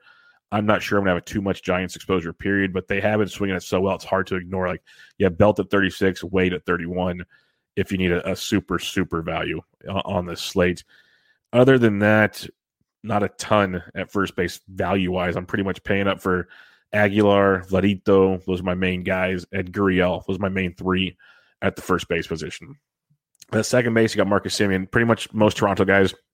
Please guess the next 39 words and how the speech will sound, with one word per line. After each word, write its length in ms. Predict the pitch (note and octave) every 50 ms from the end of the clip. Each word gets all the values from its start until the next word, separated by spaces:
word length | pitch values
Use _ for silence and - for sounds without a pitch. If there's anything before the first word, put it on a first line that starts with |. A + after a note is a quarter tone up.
| _ _ _
they're 160 | - G#2 G2+
on 100 | F#2 F2+
the 100 | F#2 F2 - _ -
board 220 | G2+ F2+ D#2 C#2+ - _ _ _ _
tonight. 280 | - F2 E2 D#2 - - _
That's 140 | - F#2+ -
just 120 | - -
how 100 | - G2
it's 100 | F#2+ -
gonna 140 | - G2+ F#2+
go. 200 | G2 F#2 F2+ F2+ - - - - - - - - _ -
Fifty-two 300 | - A#2 G#2+ G#2+ G2 G#2+
hundred 100 | G#2 G2+
bucks 180 | F#2+ G2 F#2 -
for 80 | F2
Semien. 520 | E2 - - G#2 G2 G2 F#2+ F#2+ F#2 F2+ - _ _ _ _ _ _ _ _ _ -
Uh, 160 | F#2 E2+ E2
Jazz 240 | D#2+ G#2 G#2+ G#2 -
Chisholm's 420 | - - G#2+ G2+ G#2 G2+ G2 -
five 320 | - G#2 G2 G2 F#2 -
K, 220 | - - G2 F#2+ F#2+
worth 260 | F#2 F#2+ F#2+ F#2 -
the 60 | -
price 240 | - - E2 D#2 -
tag. 180 | - D#2+ D#2+ - _ _ _ - -
He's 200 | A2 G#2 F2 F#2+
worth 220 | A2 G#2 F#2+ -
it. 160 | G#2+ G#2 G#2 - - - - - - _
The 60 | -
stack 320 | - - - A2 G#2+ - -
I'm 80 | G#2
gonna 140 | G2 G2 F#2+
like 200 | F#2+ F#2+ F#2 -
with 100 | F2+ -
them 160 | - F#2+ F#2
is 100 | F2+ E2+
Chisholm, 420 | - - G#2 F#2+ F#2 G2 F#2+ G2 F2+
Aguilar, 380 | F#2+ F#2+ F#2 F#2+ F#2+ F#2 F2+
Marte, 420 | F2+ F#2+ F#2+ F#2 - F#2+ G2 G2